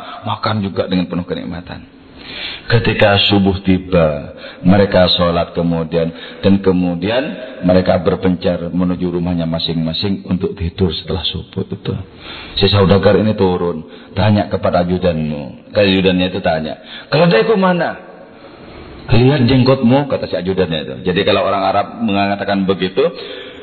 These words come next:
"Lihat jenggotmu," maksudnya, "Kamu itu sudah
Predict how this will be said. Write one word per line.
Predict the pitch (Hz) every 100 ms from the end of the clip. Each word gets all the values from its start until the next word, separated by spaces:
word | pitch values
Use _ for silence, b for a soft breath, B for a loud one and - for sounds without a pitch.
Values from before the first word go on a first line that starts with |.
| B - - - - -
"Lihat | 120 143 -
jenggotmu," | 123 127 117 113
maksudnya, | 104 110 104 127 -
"Kamu | - 123 160
itu | 151 139
sudah | 135